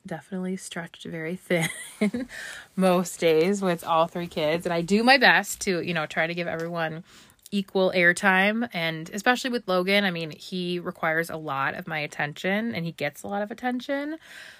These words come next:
but I really do try to make it a focus to, you know, give the girls as much attention as I can. So giving Liliana this, this little weekend away,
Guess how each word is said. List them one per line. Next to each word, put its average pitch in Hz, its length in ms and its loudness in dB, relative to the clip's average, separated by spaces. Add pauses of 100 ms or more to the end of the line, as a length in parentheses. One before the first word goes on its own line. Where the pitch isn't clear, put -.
(120)
but 175 80 -2
I 175 60 2
really 170 320 -2
do 160 420 -6
try - 180 -4
to 165 60 -8
make 160 160 -10
it 160 60 -10
a - 20 -10
focus 175 540 -10
to, 151 500 -10 (420)
you 170 80 -10
know, 151 120 -8
give 156 320 -8
the - 80 -14
girls 147 640 -6 (840)
as 156 160 -2
much 139 280 -6
attention 160 400 -8
as 147 120 -8
I 135 100 -6
can. 151 600 -4 (800)
So 180 340 4
giving 208 320 0
Liliana 185 460 2
this, 170 240 -12
this 165 180 -10
little 165 180 -6
weekend 165 360 -6
away, 151 460 -6